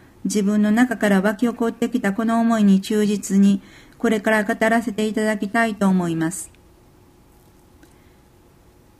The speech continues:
私がお伝えしたい大家留吉の磁場があります。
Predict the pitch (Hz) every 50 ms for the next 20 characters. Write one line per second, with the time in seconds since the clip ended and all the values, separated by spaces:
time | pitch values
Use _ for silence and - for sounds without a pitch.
0 | _ - 220 202 226 220 214 - - 208 196 214 226 220 220 208 208 202 - 196
1 | - 220 214 214 220 208 - - 262 247 226 214 196 - 254 254 240 233 226 208
2 | 202 208 220 220 208 - - - - 233 220 220 196 214 220 233 220 214 233 262
3 | 254 240 202 190 185 175 180 190 - - -